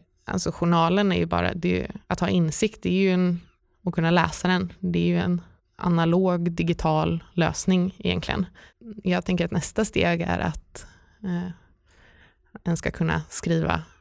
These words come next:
in anteckningar själv. Eh, att, alltså, när man, om vi kommer tillbaka till det här med att besöken ska bli möten,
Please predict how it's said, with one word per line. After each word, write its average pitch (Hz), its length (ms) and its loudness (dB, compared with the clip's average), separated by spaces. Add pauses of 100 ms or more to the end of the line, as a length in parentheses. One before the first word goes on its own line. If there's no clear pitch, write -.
(320)
in 165 240 -2
anteckningar 165 680 -4
själv. 202 500 -4 (640)
Eh, 208 80 -6 (100)
att, - 200 -4
alltså, 190 260 2
när 180 260 0
man, 185 240 0
om 196 120 0
vi 185 60 2
kommer 180 200 0
tillbaka 170 300 -2
till 175 100 -2
det 170 60 2
här 160 120 2
med 160 240 2 (800)
att - 420 -4 (920)
besöken 175 960 0
ska - 200 0
bli 160 300 2
möten, 180 680 2